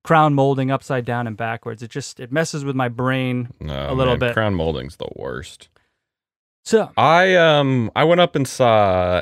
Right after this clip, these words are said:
Speaker 2: Ann, uh, Briggs one time at her shop when she was still up in Seattle, and I was asking her about dovetails, and she's like, "Oh, let me show you real quick." And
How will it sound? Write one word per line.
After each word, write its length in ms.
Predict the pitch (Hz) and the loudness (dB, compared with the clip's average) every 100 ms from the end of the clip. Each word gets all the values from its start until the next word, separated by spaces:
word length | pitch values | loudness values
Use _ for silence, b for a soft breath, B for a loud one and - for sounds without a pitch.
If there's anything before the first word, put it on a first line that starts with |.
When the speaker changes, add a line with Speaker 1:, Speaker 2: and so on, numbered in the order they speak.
| - | -2
Speaker 2:
Ann, 440 | 95 101 98 98 | -4 -2 -2 -2
uh, 340 | 92 85 82 80 | -2 -2 -2 -4
Briggs 580 | 82 104 87 82 - 90 | 0 0 0 -6 -12 -6
one 180 | 85 | -6
time 340 | 82 80 80 82 | -4 -4 -4 -6
at 140 | 85 85 | -6 -6
her 120 | 80 | -6
shop 280 | - 78 87 | -4 -4 -4
when 100 | 80 | -8
she 120 | 87 | -8
was 80 | 85 | -6
still 180 | 90 | -4
up 100 | 82 | -4
in 80 | 82 | -6
Seattle, 520 | - 82 82 80 76 85 _ 85 | -6 0 2 2 -2 -6 _ -4
and 500 | 85 80 80 76 - _ _ - | -2 -2 -4 -8 -12 _ _ 0
I 60 | 90 | 0
was 100 | 90 | 2
asking 280 | 85 - 90 | 0 0 -4
her 40 | |
about 280 | 78 78 71 | -2 0 0
dovetails, 540 | 80 76 - 78 78 | -2 -4 -4 -4 -4
and 120 | - 92 | -8 -10
she's 140 | 104 | -4
like, 180 | 113 - | -4 0
"Oh, 120 | 143 | 2
let 100 | 135 | 2
me 80 | 135 | 0
show 160 | - 151 | -2 0
you 120 | 113 | 0
real 100 | 87 | -2
quick." 300 | 82 78 - | -2 -6 -4
And 260 | 98 107 | -4 -4